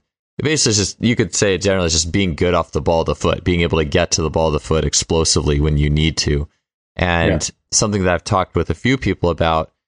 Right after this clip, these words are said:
Speaker 1: is that athletes who struggle to do that tend to have stiffness or tightness in that rear foot. And so as you were talking, I was thinking about, well, why, why is that? And I think this is important because it's so easy to say, well,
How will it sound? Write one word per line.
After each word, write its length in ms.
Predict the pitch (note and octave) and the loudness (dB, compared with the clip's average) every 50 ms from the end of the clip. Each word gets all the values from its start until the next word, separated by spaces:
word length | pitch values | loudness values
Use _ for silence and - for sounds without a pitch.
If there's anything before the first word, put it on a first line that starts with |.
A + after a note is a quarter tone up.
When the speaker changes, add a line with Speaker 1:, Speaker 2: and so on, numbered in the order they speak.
| _ _ _ _ | _ _ _ _
Speaker 1:
is 160 | - - F2+ F2+ | -4 -2 0 0
that 320 | F2+ F2 E2 - - _ _ _ _ _ _ _ _ - | 2 0 0 -2 -6 _ _ _ _ _ _ _ _ -2
athletes 560 | G2 G2 G2+ G2 - G#2 G2 F2+ - - - | 0 0 0 0 0 0 0 0 0 -2 -2
who 220 | - G2+ F#2 E2+ | 0 0 0 0
struggle 500 | - - - - - G2 F#2+ F#2 G2 F#2 E2+ | 0 0 0 0 0 0 0 0 0 0 0
to 140 | - - E2 | 0 -2 -2
do 260 | D2 - E2+ F#2 F#2+ | 0 0 0 0 0
that 300 | E2+ E2+ E2 D#2+ - - | 2 2 2 0 0 -2
tend 240 | - - F#2 E2+ E2 | -4 -2 -2 0 0
to 60 | D#2+ | 0
have 380 | D#2 E2+ D#2 D#2 D#2 - - _ _ _ | 0 0 0 0 -2 -4 -6 _ _ _
stiffness 720 | - - - - - G#2 F#2+ - - F#2 F2 E2 - - D#2+ | -2 -2 -2 0 0 0 -2 0 0 0 0 0 2 0 0
or 60 | D2+ | -2
tightness 580 | - - - F2+ F2 - - E2 D#2+ D#2 - - | -4 -4 -2 -2 -2 0 0 0 0 0 0 0
in 140 | E2 D#2 D2+ | 0 0 0
that 240 | D2+ D2 D2 - - | 0 0 0 0 0
rear 220 | E2 F2 F#2 F#2 | 2 2 2 0
foot. 340 | - - - D2+ C#2 - - - | -2 -2 -2 -2 -2 -2 -2 -2
And 100 | E2+ - | -2 0
so 120 | - F#2 | 0 0
as 140 | F#2+ F2+ F#2 | 0 2 2
you 60 | F2+ | 0
were 80 | F2 - | 0 -2
talking, 640 | - - G2+ A2 A#2 - - F2+ E2 D#2+ D#2+ - - _ _ _ _ _ _ _ - | -2 -2 0 0 0 0 0 0 0 0 -2 -4 -8 _ _ _ _ _ _ _ -4
I 80 | F2 | -2
was 160 | F2+ E2+ - - | -2 -2 -2 -2
thinking 340 | - C3 B2 B2 A2+ G2+ | -4 -2 -2 0 0 0
about, 220 | F#2+ F2 F#2 F2 - | 0 0 0 2 2
well, 160 | F2+ F2+ F2 | 2 2 2
why, 340 | F#2 G#2 G#2 G#2 G2+ F#2+ F2 F2+ | 2 2 2 2 0 0 -2 -2
why 240 | F#2 F2+ G2+ G#2 G2 | -2 0 0 2 2
is 260 | F2+ F#2 F#2 E2 - | 2 0 0 0 0
that? 240 | - D#2+ D2 D2 - - | 0 0 0 0 2 0
And 120 | G2 G2+ - _ _ _ _ _ _ _ _ _ - | 0 -2 -2 _ _ _ _ _ _ _ _ _ -8
I 100 | G#2+ A2+ | -6 -2
think 180 | - F3 F3+ | -2 0 0
this 140 | - D#3+ C#3+ | 0 0 0
is 160 | C3+ B2 A2+ | 2 0 0
important 380 | A2 F#2 - - A#2 A2+ G2 F#2 | -2 -2 0 0 2 2 2 0
because 240 | G2 - - G2+ F#2+ | 0 0 0 -2 -2
it's 180 | F#2 - - | -2 -2 0
so 220 | - B2+ B2 A2+ - | 0 0 0 2 2
easy 300 | G2 G2 G2 F#2+ G2 F2+ | 0 0 2 2 2 2
to 100 | F2+ F2 | 2 0
say, 260 | - - F#2+ F2 F2 | 0 2 2 2 2
well, 260 | E2 F2 F2+ F2 E2+ | 2 2 0 -2 -2